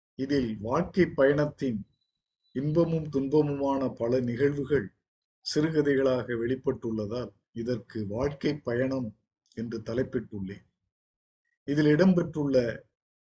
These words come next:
கதைகளின் தலைப்புகள் பாசத்தின் வெற்றி,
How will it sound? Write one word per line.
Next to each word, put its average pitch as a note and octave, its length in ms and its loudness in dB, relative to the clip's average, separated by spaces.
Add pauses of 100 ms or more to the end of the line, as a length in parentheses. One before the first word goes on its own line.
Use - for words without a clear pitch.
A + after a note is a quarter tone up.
(160)
கதைகளின் B2 580 0
தலைப்புகள் A2+ 640 -6 (1900)
பாசத்தின் D#3+ 680 2
வெற்றி, A#2 460 -2